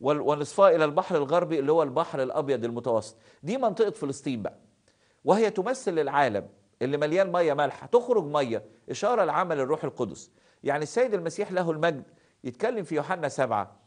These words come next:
إن من يؤمن بي تجري من بطنه أنهار ماء حي، ويقول الكلام إنه كان مقصود بيه الروح القدس اللي كان مزمع إنه ينزل على التلاميذ، وبالتالي يروي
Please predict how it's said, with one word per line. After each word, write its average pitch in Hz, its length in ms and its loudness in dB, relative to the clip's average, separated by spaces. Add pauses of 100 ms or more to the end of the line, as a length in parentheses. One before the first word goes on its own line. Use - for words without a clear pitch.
(280)
إن 151 220 -2
من 165 140 -4
يؤمن 202 280 -6
بي 190 120 -6
تجري 165 400 -2
من 135 200 -6
بطنه 147 360 -2
أنهار 139 300 -2
ماء 131 160 -4
حي، 107 280 -2 (540)
ويقول 160 360 2
الكلام 175 480 2 (200)
إنه 135 160 -6
كان 185 200 2
مقصود 156 400 -4
بيه 165 200 0
الروح 208 260 0
القدس 165 460 -2
اللي 147 100 -2
كان 170 240 -2
مزمع 170 500 -2 (440)
إنه 143 160 -2
ينزل 175 280 0
على 135 180 0
التلاميذ، 131 580 -4 (340)
وبالتالي 185 720 0
يروي 175 360 4